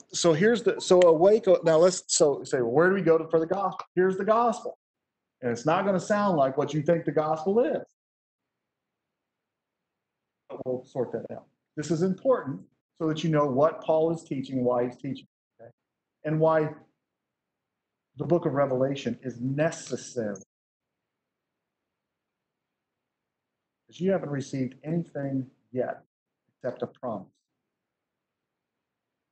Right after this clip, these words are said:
Okay? "Awake, awake, clothe yourself in strength, O Zion."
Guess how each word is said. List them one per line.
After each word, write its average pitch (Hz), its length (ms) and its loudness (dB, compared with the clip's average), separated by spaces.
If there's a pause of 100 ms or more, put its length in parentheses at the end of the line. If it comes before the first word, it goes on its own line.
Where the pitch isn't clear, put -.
(720)
Okay? 143 100 -20 (840)
"Awake, 165 440 2
awake, 180 420 4
clothe 233 420 2
yourself 208 500 0
in 202 100 0
strength, 196 440 0
O 170 120 4
Zion." 143 460 2